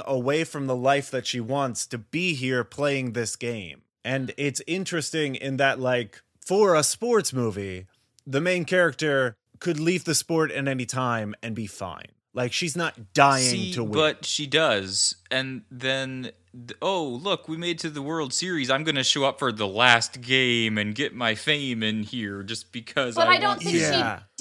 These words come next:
Speaker 3: did it for the fame. I think she did it because, 'cause she talks about it, that it, that she made it part of the way. And I don't think it was really the fame. I think it was the fact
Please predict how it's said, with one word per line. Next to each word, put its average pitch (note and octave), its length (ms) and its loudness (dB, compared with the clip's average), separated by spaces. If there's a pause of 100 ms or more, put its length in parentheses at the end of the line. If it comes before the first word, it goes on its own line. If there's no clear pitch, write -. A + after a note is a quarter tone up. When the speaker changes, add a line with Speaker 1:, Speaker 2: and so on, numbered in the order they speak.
(100)
Speaker 3:
did - 60 -4
it - 200 -2
for C4+ 140 -8
the A3 140 -8
fame. E3+ 640 -10 (100)
I G3 140 0
think C#4 360 -6
she B3 360 -10 (180)
did G#3+ 220 -2
it G3+ 220 4 (420)
because, G3 760 2
'cause B3+ 160 -6
she C4+ 100 -6
talks G4+ 280 4
about A#3 220 4
it, F#3 180 0
that G3 140 0
it, F#3 120 -10 (420)
that G#3+ 140 -6
she A#3 140 -8
made A3 160 -4
it G3+ 100 -4
part G#3 180 2
of G3 80 -2
the G3 60 0
way. G3 100 2
And G3+ 80 0
I G3+ 80 0
don't A#3+ 140 -2
think C4 140 -8
it B3 60 -6
was A#3+ 140 -8
really G#3 200 -6
the F#3 100 -14
fame. F#3+ 280 -2
I E3 80 -8
think G3+ 200 -10
it F#3+ 80 -8
was G3 100 -14
the F#3+ 120 -4
fact F#3 240 -4